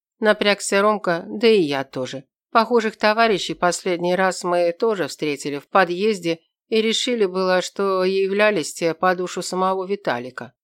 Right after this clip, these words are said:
"Так они твое имя назвали?" не порадовалась Светлана. "У тебя неприятности или ты знаешь, кто это был?"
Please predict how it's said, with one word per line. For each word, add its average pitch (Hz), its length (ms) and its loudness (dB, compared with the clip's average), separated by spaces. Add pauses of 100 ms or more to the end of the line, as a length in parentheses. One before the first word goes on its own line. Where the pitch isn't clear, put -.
(300)
"Так 254 200 2
они 254 400 4
твое 226 360 0
имя 269 260 2
назвали?" 233 600 0 (240)
не 202 140 0
порадовалась 165 580 0
Светлана. 160 580 -6 (280)
"У 262 80 -2
тебя 262 300 2
неприятности 262 840 2
или 220 280 0
ты 262 200 0
знаешь, 190 360 0
кто - 160 -6
это 156 240 -2
был?" 147 260 -12